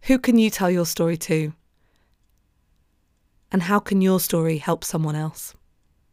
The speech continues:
This is your Everyday Positivity. My name's Kate Cocker. Have a great day, and I will see you tomorrow. As you know, Everyday Positivity is a Volley F M production.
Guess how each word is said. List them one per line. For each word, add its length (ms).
This 240
is 220
your 180
Everyday 360
Positivity. 760
My 260
name's 220
Kate 320
Cocker. 440
Have 320
a 100
great 580
day, 460
and 100
I 200
will 140
see 180
you 140
tomorrow. 440
As 180
you 100
know, 320
Everyday 380
Positivity 880
is 140
a 60
Volley 440
F 180
M 180
production. 600